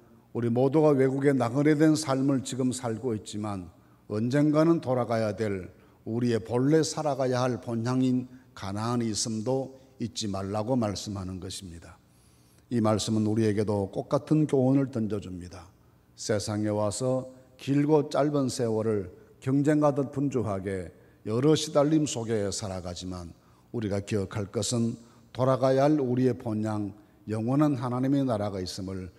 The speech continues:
기억해야 합니다. 이렇게 야곱은 자녀들에게 자신이 해야 될 모든 말을 남기고, 모든 기도와 모든 축복을 다 혼신의 힘을 다하여 한 다음에 평안한 죽음으로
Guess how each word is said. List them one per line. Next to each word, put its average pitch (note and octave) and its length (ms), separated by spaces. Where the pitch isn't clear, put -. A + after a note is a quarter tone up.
기억해야 F2+ 640
합니다. F2 480
이렇게 D#3+ 340
야곱은 C#3 800
자녀들에게 B2 880
자신이 D3+ 420
해야 D#3+ 300
될 D#3+ 200
모든 B2 360
말을 B2 320
남기고, G#2+ 800
모든 C3 440
기도와 A2+ 500
모든 A#2+ 420
축복을 A#2 520
다 G2+ 400
혼신의 D#3 440
힘을 C3+ 240
다하여 G#2+ 600
한 G#2 320
다음에 G2 500
평안한 B2 640
죽음으로 F#2+ 760